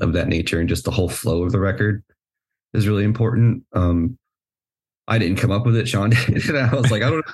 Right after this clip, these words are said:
We were all like, "Which order do we do this?" And, <laughs> you know, and, uh, but it turned out well. And, and, uh, yeah, I just, I just want people to know that it,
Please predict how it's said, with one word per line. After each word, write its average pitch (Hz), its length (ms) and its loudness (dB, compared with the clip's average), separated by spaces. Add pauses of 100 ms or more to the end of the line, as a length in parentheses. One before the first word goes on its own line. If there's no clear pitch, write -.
We 147 40 -4
were 156 160 0
all 156 120 0
like, 113 160 0
"Which 233 380 -2 (120)
order 254 260 -2
do 160 100 0
we 147 100 0
do 131 120 0
this?" 98 300 0
And, 101 260 0
<laughs> - 20 -4
you 123 140 4 (160)
know, 135 440 0 (520)
and, 113 300 2
uh, 101 200 2
but 110 280 0
it 123 120 2
turned 123 200 2
out 90 160 0
well. 82 340 -2
And, 98 440 0 (180)
and, 92 320 0
uh, 92 280 0 (160)
yeah, 90 360 2
I - 60 0
just, - 420 -2
I - 100 2
just 170 200 -2
want 139 340 -2 (160)
people 123 340 2
to 107 80 4
know 110 320 2
that 107 260 -2 (1200)
it, 104 220 -4